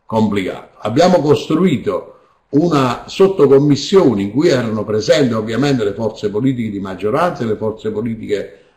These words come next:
di minoranza e con l'aiuto della, dell'assessorato all'attività produttiva e dei, dei, degli uffici legislativi del Consiglio abbiamo incominciato a esaminare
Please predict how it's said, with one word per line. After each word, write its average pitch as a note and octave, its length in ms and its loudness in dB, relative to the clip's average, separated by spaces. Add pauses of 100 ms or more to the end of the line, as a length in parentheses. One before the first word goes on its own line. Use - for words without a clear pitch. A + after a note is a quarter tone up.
(100)
di A2 160 -4
minoranza G#2 840 -2
e B2+ 160 0
con C3+ 200 2
l'aiuto B2+ 760 0
della, A#2+ 920 -2 (120)
dell'assessorato G#2+ 920 -2
all'attività A2+ 540 -2
produttiva C3+ 640 0
e F#2+ 60 -8
dei, A2+ 200 -4
dei, G#2+ 220 -6
degli G#2 1080 -8 (460)
uffici - 460 -4
legislativi A2+ 680 -2
del A2 180 -6
Consiglio D3+ 760 2
abbiamo C3+ 400 -2
incominciato A#2 520 -2
a G#2+ 80 0
esaminare A#2 920 -4